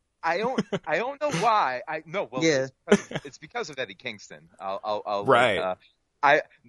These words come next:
Speaker 1: I would have said,
Speaker 2: Sure.
Speaker 1: "I'll blame Eddie," but inexplicably, that became a good, like, little early into my moving into the apartment
Speaker 2: Mm-hmm.
Speaker 1: bonding ritual for me and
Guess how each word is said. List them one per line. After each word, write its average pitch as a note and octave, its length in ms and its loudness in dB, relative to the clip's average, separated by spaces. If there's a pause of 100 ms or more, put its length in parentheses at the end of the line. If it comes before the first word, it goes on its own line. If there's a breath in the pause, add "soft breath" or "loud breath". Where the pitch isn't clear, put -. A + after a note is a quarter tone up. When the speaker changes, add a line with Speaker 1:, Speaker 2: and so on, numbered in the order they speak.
Speaker 1:
I C#3+ 120 2
would C#3+ 240 -6
have F3+ 100 -10
said, D#3+ 240 -2
Speaker 2:
Sure. G2+ 120 -2
Speaker 1:
"I'll A2 100 0
blame B2+ 400 -8
Eddie," G3 300 -8
but C#3 300 0
inexplicably, D#3 840 -4
that A#2+ 180 0
became C3+ 260 -6
a A#2+ 40 -4
good, A2 380 0
like, G#2+ 180 -4
little G2+ 440 -4 (500 soft breath)
early C3+ 420 6
into A2+ 560 -2
my G2+ 280 2
moving G2+ 280 -4
into F#2+ 220 -6
the F2 120 -8
apartment G2+ 460 0
Speaker 2:
Mm-hmm. - 100 -10
Speaker 1:
bonding A2 360 2
ritual F#2+ 460 -8
for F#2+ 100 -6
me F#2 200 -6
and F2 200 -6